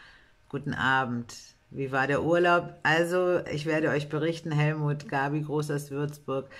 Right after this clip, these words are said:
Schön, dass ihr da seid. Bitte teilt das Video in euren Gruppen und zu euren Freunden. Ich werde das natürlich versuchen, wie immer dann, äh, hallo Patrick,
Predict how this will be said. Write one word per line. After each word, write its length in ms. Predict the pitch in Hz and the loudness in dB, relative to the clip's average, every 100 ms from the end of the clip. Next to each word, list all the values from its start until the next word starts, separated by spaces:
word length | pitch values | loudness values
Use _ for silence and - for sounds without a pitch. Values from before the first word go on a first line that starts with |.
| - - - | -18 -20 -10
Schön, 260 | - 208 202 | 0 2 4
dass 160 | 185 | 2
ihr 140 | 175 160 | 2 4
da 180 | 151 | 4
seid. 240 | 151 131 - | 4 0 -2
Bitte 220 | 160 185 | -2 0
teilt 260 | 180 175 175 | 4 4 4
das 240 | 160 156 | 0 0
Video 460 | 180 170 180 170 160 | -4 0 4 4 4
in 320 | 147 160 - | 0 -4 0
euren 360 | 143 147 151 | 0 2 0
Gruppen 460 | 147 143 151 165 151 | 0 -2 -2 -4 -2
und 260 | - 135 135 | -2 -6 -6
zu 160 | - | -6
euren 300 | - 117 127 | -2 -2 -4
Freunden. 500 | 104 147 160 165 170 | -2 0 2 0 -2
Ich 160 | 143 139 | -2 0
werde 280 | 139 143 147 | 0 0 0
das 160 | 143 | -2
natürlich 380 | 147 127 151 151 | -4 -4 -4 -2
versuchen, 520 | 147 147 175 175 180 | -2 -2 -4 -4 -2
wie 160 | 147 - | -2 0
immer 300 | 147 147 143 | 2 2 2
dann, 400 | 135 143 143 147 - - - - - | 0 -2 -4 -6 -14 -20 -20 -8 0
äh, 0 | |
hallo 640 | 143 143 143 135 143 139 | 2 2 0 0 -2 -4
Patrick, 520 | 147 151 - 156 - | -2 -4 -4 -6 -8